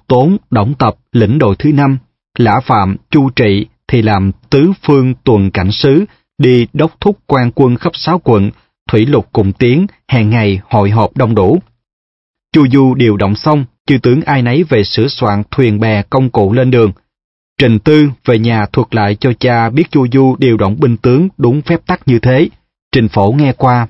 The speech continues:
giật mình nói, "Trước đây ta vẫn coi Chu Lan là thư sinh nhu nhược,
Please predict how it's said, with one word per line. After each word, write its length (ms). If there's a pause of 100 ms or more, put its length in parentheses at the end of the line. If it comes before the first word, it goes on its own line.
giật 220
mình 240
nói, 280 (880)
"Trước 140
đây 260
ta 240
vẫn 180
coi 360
Chu 160
Lan 360
là 220
thư 180
sinh 380
nhu 180
nhược, 280